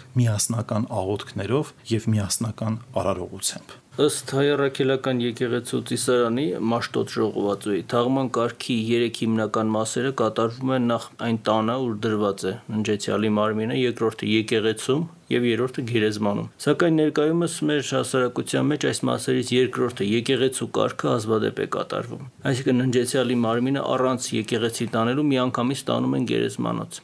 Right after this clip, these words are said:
Speaker 2: Սակայն դուք ասացիք, որ թաղման կարգը կարևոր է նրանով, որ հոգևոր իրականության մեջ որոշակի դրական փոփոխություններ է առաջ բերում։ Ուրեմն, սահմանված կարգի այսպիսի խախտումը հոգևոր իրականության մեջ ինչ բացասական հետևանքներ կարող է ունենալ։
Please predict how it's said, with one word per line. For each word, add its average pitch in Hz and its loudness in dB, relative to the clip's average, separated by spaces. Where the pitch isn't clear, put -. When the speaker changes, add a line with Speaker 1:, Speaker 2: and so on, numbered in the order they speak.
Speaker 2:
Սակայն 147 2
դուք 135 0
ասացիք, 135 0
որ 131 0
թաղման 127 4
կարգը 123 0
կարևոր 123 4
է 117 2
նրանով, 117 0
որ 139 0
հոգևոր 120 2
իրականության 113 2
մեջ 139 -2
որոշակի 117 0
դրական 113 2
փոփոխություններ 113 0
է 107 -2
առաջ - 0
բերում։ 117 -4
Ուրեմն, 135 4
սահմանված 139 2
կարգի 123 0
այսպիսի 123 -2
խախտումը 117 0
հոգևոր 131 2
իրականության 117 0
մեջ 120 -2
ինչ 139 0
բացասական 117 0
հետևանքներ 120 -2
կարող 107 -4
է 104 -4
ունենալ։ - -8